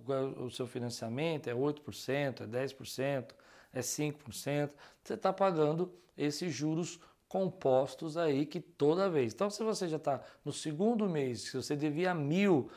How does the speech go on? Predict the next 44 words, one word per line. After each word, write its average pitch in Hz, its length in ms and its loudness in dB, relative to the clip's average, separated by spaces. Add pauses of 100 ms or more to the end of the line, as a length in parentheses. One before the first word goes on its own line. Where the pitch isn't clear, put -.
(140)
você 131 280 -6
já 143 120 0
deve 135 320 0
mil 156 460 2
quatrocentos 185 540 -2
e - 20 -14
quarenta. 156 560 0
Dá 131 160 -2
pra 160 100 -4
entender 151 320 -2
a 160 60 4
quantidade? 135 840 0
Quase 170 240 -2
cinquenta 202 340 -2
por 190 160 -12
cento 202 300 -4
a 214 80 4
mais. 156 360 2 (440)
No 147 120 2
outro 247 320 8
mês, 165 300 2
isso 123 220 -2
eu 156 60 2
tô 156 100 -8
fazendo 165 280 2
a 156 60 2
vinte 139 240 -4
por 185 160 -2
cento, 160 480 0 (260)
é, 139 460 0
é, 139 60 4
de 147 180 -2
juros. 139 580 0 (240)
Eu 139 140 -2
não 190 100 0
sei 190 300 2
quanto 147 300 2
que 127 100 -4
tá 131 240 2
hoje, 135 340 4
eu 123 60 2
vou 143 100 -2
perguntar 147 540 -2
aqui, 120 420 -6